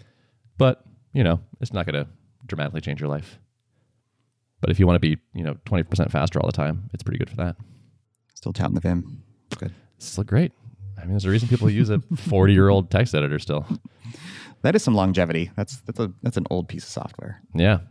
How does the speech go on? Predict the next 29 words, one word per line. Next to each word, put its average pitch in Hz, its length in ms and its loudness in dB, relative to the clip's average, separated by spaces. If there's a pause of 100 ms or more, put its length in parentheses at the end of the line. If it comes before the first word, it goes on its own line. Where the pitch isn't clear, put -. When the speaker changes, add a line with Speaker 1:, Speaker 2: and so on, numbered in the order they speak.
(240)
Speaker 1:
Yeah, 92 140 0 (100)
it 80 80 -8
really 78 220 -6
is. - 320 -8 (640)
So 73 300 -4 (100)
must - 220 -4
mean 98 160 2
something, 73 320 -2
right? 82 240 -4
'Cause - 100 -8
everything 90 240 2
else 95 240 4
in 82 160 -2
the, 73 160 -2 (1120)
in 87 60 -8
the 80 80 -8
world, 78 280 -2
in 87 100 -2
the 80 100 0
computing 95 340 4
world 76 200 0
gets 76 100 -2
discarded, 80 500 0 (320)
more 76 140 -4
or 78 60 -4
less. 76 340 -8 (800)
But, - 140 -8 (240)
but 85 160 0
it's, - 160 -4